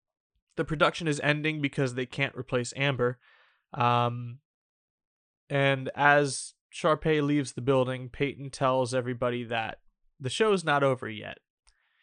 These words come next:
He plays a video of Sharpay rehearsing with Boy and says that she's not a star yet,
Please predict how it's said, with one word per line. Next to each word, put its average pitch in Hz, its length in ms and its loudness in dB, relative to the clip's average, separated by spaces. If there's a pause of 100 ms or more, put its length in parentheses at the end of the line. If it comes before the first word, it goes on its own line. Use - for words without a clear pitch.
(120)
He 160 160 -6
plays 196 300 2
a 175 40 -2
video 156 320 2
of 139 60 0
Sharpay 135 500 2
rehearsing 127 480 2
with 120 200 -6
Boy 120 420 -2 (720)
and 143 160 0
says 156 280 4
that 143 240 4
she's 147 280 -6
not 185 180 2
a 170 60 2
star 151 320 6
yet, 131 380 4